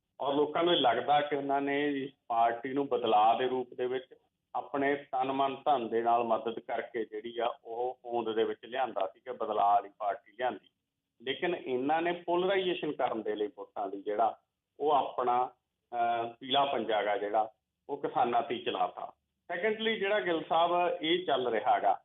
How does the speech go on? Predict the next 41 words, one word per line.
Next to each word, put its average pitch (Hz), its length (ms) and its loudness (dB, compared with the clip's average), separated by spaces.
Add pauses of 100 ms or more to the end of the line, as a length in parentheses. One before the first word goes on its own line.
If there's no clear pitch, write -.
(480)
ਕਿ 170 140 2 (180)
ਜਿੰਨੀ 135 640 0
ਪਾਵਰ 135 460 4
ਪੁਲਿਸ 143 340 0
ਨੂੰ 139 160 0
ਦਿੱਤੀ 120 320 -6
ਜਾ 117 200 2
ਰਹੀ 113 200 -2
ਹੈ, 151 40 0
ਇੱਕ 156 100 -6 (100)
ਪੁਲਿਸ 185 240 2
ਸਟੇਟ 131 340 -2
ਦੇ 123 140 0
ਰੂਪ 113 240 -4
ਦੇ 110 160 0
ਵਿੱਚ 101 260 -8
ਜਿਹੜਾ 104 320 0
ਪੰਜਾਬ 107 540 2
ਬਣਾਇਆ 117 360 4
ਜਾ 92 280 -4
ਰਿਹਾ 87 200 -10
ਹੈ, 98 60 -10 (500)
ਦੋ 165 200 2
ਇੰਪੈਕਟ 147 520 -2
ਜਿਹੜੇ 123 220 0
ਪਿਛਲੇ 113 380 -6
ਦਿਨਾਂ 107 240 -4
ਤੋਂ 113 120 -14
ਨਜ਼ਰ 101 280 -4
ਆ 95 120 4
ਰਹੇ, 120 140 -2
ਉਹ 175 80 0
ਲੋਕਾਂ 156 340 -4
ਦੇ 156 80 -6
ਜ਼ਿਹਨ 139 300 -6
'ਚ 143 100 -12
ਹੁਣ 147 240 -4
ਵਸਣ 147 240 -4
ਲੱਗ 147 240 4
ਗਏ। 139 120 -10 (1900)
ਪਹਿਲਾ, 135 540 0